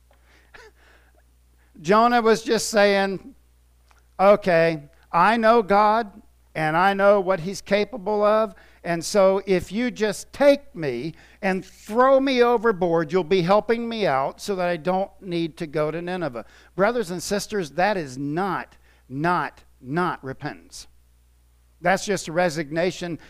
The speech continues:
that I'm gonna die and let it go wherever it wants to go from there. We should not let our hearts get so cold that when God speaks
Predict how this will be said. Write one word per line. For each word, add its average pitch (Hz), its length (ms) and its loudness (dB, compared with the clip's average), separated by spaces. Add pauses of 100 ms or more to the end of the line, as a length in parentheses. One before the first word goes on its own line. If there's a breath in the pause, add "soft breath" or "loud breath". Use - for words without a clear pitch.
(160 loud breath)
that 170 120 -2
I'm 175 220 0
gonna 160 220 -4
die 185 520 2
and 147 460 -6 (840)
let 175 220 2
it 170 100 -10
go 190 220 2
wherever 170 440 -2
it 180 120 -6
wants 175 280 -6
to - 80 -14
go 160 220 -2
from 156 220 -10
there. 127 460 -6 (3250)
We 165 160 -6
should 151 260 -8
not 190 380 -4
let 175 160 0
our 156 200 -2
hearts 147 360 -4
get - 260 -12
so 180 240 -8
cold 156 540 -6 (800)
that 143 180 -6
when 139 200 -8
God 160 340 -6
speaks - 720 -8